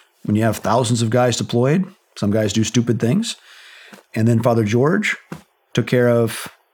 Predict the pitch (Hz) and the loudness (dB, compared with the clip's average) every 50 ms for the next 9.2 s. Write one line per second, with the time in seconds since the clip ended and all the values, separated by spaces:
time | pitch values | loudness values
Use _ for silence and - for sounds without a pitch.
0 | _ _ _ _ _ _ _ _ _ _ _ - 95 92 92 92 90 87 82 - | _ _ _ _ _ _ _ _ _ _ _ -8 -6 -6 -4 -4 -4 -6 -8 -10
1 | - - - - 123 113 104 - - - _ _ _ _ _ _ - 135 139 123 | -14 -10 -2 0 0 0 0 -2 -8 -12 _ _ _ _ _ _ -2 0 0 2
2 | 95 127 127 127 - 156 135 117 139 135 127 120 117 123 120 117 110 113 131 135 | 2 0 0 0 0 0 0 2 2 2 0 2 2 2 2 2 2 2 2 2
3 | 135 131 127 123 127 127 - - 120 101 110 117 113 104 98 95 101 117 127 127 | 2 0 0 0 -2 -2 0 0 0 2 2 0 0 0 0 0 0 2 2 2
4 | 113 117 123 131 131 131 131 107 - 123 123 127 120 - 131 127 127 127 131 127 | 2 2 2 2 0 0 -2 -2 -2 -2 0 0 -2 -2 -2 0 0 0 0 0
5 | 107 101 98 98 95 95 - 110 98 98 98 95 95 - 101 107 113 117 120 117 | 0 0 0 -2 -2 -4 -4 -6 -4 -4 -4 -4 -6 -6 -2 -2 0 0 0 -2
6 | - 123 123 123 113 107 113 104 - 113 110 113 - 120 107 104 104 - 104 104 | 0 0 0 2 2 0 0 -2 0 -2 -2 -2 -2 -2 -2 -2 -2 -2 0 0
7 | 101 107 104 104 104 104 104 - _ _ _ - _ _ - _ - - - - | 0 0 0 0 0 -2 -4 -8 _ _ _ -20 _ _ -20 _ -20 -20 -20 -20
8 | - - _ - 92 80 - - 95 87 90 90 92 - - 90 - - 92 80 | -20 -20 _ -6 -6 -6 -4 -4 -4 -2 -2 -2 -2 -4 -6 -8 -6 -6 -6 -6
9 | 69 67 - | -6 -10 -14